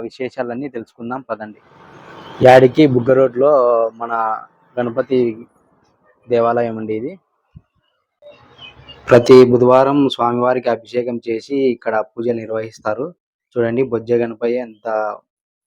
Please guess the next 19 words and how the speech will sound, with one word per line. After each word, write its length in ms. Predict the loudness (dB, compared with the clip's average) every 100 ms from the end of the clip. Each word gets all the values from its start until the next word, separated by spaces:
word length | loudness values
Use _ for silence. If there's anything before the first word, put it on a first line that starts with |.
| _
ముస్తాబుగా 540 | -20 -8 -6 -4 -4 -4
తయారయ్యారో. 680 | -4 -4 -6 -8 -12 -20 _ _ _ _ _ _ _ -2
గుడికి 300 | 4 4 4
పక్కనే 420 | 2 0 0 0 0
మనకు 400 | 0 -2 -2 0
ఇక్కడ 340 | 0 -2 -2 -2 0 -2 -2 -4
నాగుల 260 | -4 -6 -8
కట్ట 180 | -8 -6
కూడా 240 | -2 0
ఉన్నది. 460 | 0 -4 -6 -8 -8 _ _ _ _ _ _ _ -4
త్వరలో 420 | -2 0 0 0
ఇంకా 300 | -2 -2 0 0 -2 -6
ఒక 140 | -6 -2
వారంలో 540 | 0 -2 -4 -6 -4 -6
మనకు 480 | -10 -14 -14 -14 -14 _ _ _ _ -4
నాగల 200 | -2 0
చవితి 280 | -2 -2
రాకపోతుంది 540 | 0 0 -2 -4 -4 -6
కదా. 220 | -4